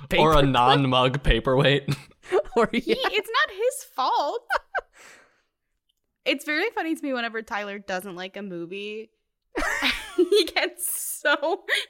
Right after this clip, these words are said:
Speaker 3: insanely nitpicky and just talks about all, how all the characters are stupid.
Speaker 2: I didn't, <laughs> I didn't not like this movie,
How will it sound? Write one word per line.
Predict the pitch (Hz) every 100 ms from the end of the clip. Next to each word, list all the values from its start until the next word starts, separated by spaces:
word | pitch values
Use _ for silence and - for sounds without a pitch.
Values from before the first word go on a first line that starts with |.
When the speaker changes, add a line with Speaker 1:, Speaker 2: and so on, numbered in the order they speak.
| _
Speaker 3:
insanely | 359 381 302 269 - - 330 262 262 262
nitpicky | 226 226 302 302 269
and | 277
just | 285 247
talks | 254 277
about | 254 226 -
all, | 220
how | - - 240
all | 381 226
the | 233
characters | - 185 - 247 277
are | 311
stupid. | - 277 - - - -
Speaker 2:
I |
didn't, | 220 302 - 1077 1077 - - - 571
<laughs> | 392 508 494 - - -
I | 214
didn't | 233 302 277
not | 202 185
like | 208 - -
this | -
movie, | 262 - 151 160 -